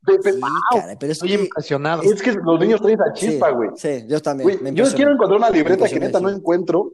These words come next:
Speaker 1: Yo me acuerdo que de pequeño, diario se me ocurre, pa-, porque
Speaker 2: Yo te la vendo, güey.
Speaker 1: <laughs>
Speaker 2: ¿Cuál
Speaker 1: No, güey.
Speaker 2: necesitas, güey? ¿Qué
Speaker 1: O sea, una libreta
Speaker 2: necesitas,
Speaker 1: que yo
Speaker 2: güey?
Speaker 1: tenía, güey, que yo tenía.
Speaker 2: <laughs> Ah, perdón,
Speaker 1: Que anotaba
Speaker 2: perdón.
Speaker 1: mis cosas. Es que, güey, de pequeño, digo, siempre tuve la idea de emprender y todo eso,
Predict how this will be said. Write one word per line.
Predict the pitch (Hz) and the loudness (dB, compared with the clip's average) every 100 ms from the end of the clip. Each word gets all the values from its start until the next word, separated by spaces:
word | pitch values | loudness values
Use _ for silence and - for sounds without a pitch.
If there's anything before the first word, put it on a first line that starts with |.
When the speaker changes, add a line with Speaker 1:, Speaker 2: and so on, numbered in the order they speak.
| _ - | _ -4
Speaker 1:
Yo | 226 | -2
me | 240 | 0
acuerdo | 233 208 220 | 0 2 2
que | 180 | 0
de | 135 139 | -2 -2
pequeño, | 139 139 196 190 185 339 - - - 135 | -4 -2 -4 -4 -8 -10 -14 -16 -14 -4
diario | 160 220 226 | 2 2 0
se | 175 | -4
me | |
ocurre, | 147 147 - | -2 -2 -2
pa-, | 139 | -2
porque | - 143 - _ _ _ _ | -2 -2 -4 _ _ _ _
Speaker 2:
Yo | 123 127 | -14 -4
te | |
la | 147 | 0
vendo, | 175 160 165 104 | 0 0 0 -2
güey. | 104 - | -8 -10
Speaker 1:
<laughs> | |
Speaker 2:
¿Cuál | - 185 | -2 2
Speaker 1:
No, | 170 | 4
güey. | 127 | 2
Speaker 2:
necesitas, | 120 139 147 117 113 | 0 -2 -4 -6 -8
güey? | 110 113 | -8 -4
¿Qué | |
Speaker 1:
O | 143 156 | 0 2
sea, | 160 | 2
una | 156 | 4
libreta | 175 175 | 4 2
Speaker 2:
necesitas, | 175 | 2
Speaker 1:
que | |
yo | 143 170 | 2 2
Speaker 2:
güey? | 156 | 2
Speaker 1:
tenía, | 156 170 147 113 | 2 2 2 2
güey, | 110 110 | 0 0
que | 117 | 0
yo | 147 | 0
tenía. | - - 185 131 - - - - - 240 - _ _ _ _ _ | -2 -4 -6 -6 -12 -6 -6 -6 -4 -4 -6 _ _ _ _ _
Speaker 2:
<laughs> | 226 214 | 0 2
Ah, | 196 190 | 0 -2
perdón, | - 170 196 | -4 -4 0
Speaker 1:
Que | 151 | 0
anotaba | 143 170 175 | 2 2 2
Speaker 2:
perdón. | 160 135 | 0 -2
Speaker 1:
mis | - | -2
cosas. | 156 156 - 110 113 277 - - - - - - | 0 0 0 -2 -2 -8 -12 -14 -12 -14 -10 -4
Es | 180 | -2
que, | 185 | 2
güey, | 196 - | 2 0
de | 143 160 | -2 0
pequeño, | 170 170 220 226 | 0 0 0 0
digo, | 151 151 127 | 0 0 2
siempre | 170 160 | 0 0
tuve | 165 160 | 2 2
la | 120 | 4
idea | 139 | 2
de | |
emprender | 139 117 110 131 | 0 -4 -2 -4
y | 123 | -2
todo | 127 | -4
eso, | 127 120 | -2 -6